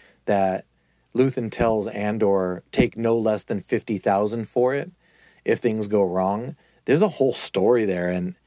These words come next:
oh, it's just something that could be spun out in a book or a comic or who knows what, and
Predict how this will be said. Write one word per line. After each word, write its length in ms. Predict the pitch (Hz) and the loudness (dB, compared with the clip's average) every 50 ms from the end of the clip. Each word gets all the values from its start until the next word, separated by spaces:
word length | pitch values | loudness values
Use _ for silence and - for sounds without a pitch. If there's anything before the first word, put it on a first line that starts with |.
| _ _ _ _ _ - | _ _ _ _ _ -8
oh, 140 | - - 104 | -2 -2 0
it's 220 | 98 104 113 - | 0 0 -2 -2
just 120 | - 143 - | -2 -2 0
something 320 | - 147 139 131 143 131 | 0 0 0 0 0 0
that 140 | 117 110 92 | 0 0 0
could 160 | - 120 101 | 0 -2 -2
be 100 | 110 104 | -2 -4
spun 360 | - - - - 120 113 107 | -2 -4 -2 2 2 2 2
out 200 | 107 107 104 104 | 2 2 0 0
in 100 | 107 98 | 0 -2
a 60 | 95 92 | -2 -2
book 380 | 104 - 208 220 202 185 - | 2 2 2 2 2 0 0
or 100 | 135 110 | 0 0
a 40 | 101 | -2
comic 480 | - - 160 160 160 156 151 151 139 - | -2 0 0 0 2 2 0 0 0 0
or 100 | 110 104 | 0 0
who 160 | - 143 143 | 2 0 0
knows 240 | 127 113 110 107 104 | 2 2 0 0 2
what, 160 | 101 98 95 | 2 2 2
and 220 | 101 101 98 95 | 2 -2 -4 -4